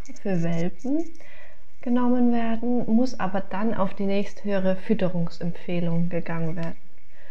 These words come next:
Na, bei Reiko schaut man immer, wie schwer ist der Hund, auch der Welpe, und dann wird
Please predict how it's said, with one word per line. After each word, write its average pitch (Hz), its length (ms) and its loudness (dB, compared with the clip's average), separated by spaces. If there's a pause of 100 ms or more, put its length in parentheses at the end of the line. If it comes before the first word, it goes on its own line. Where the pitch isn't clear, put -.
(280)
Na, 175 100 -2
bei 175 200 -2
Reiko 175 340 0
schaut 180 280 0
man 165 120 -2
immer, 180 260 2
wie 170 240 2
schwer 165 380 0
ist - 240 -4
der 156 160 -2
Hund, 240 280 2
auch 165 140 -2
der 147 220 -2
Welpe, 170 380 0
und 190 140 -4
dann 165 220 -2
wird 165 220 -2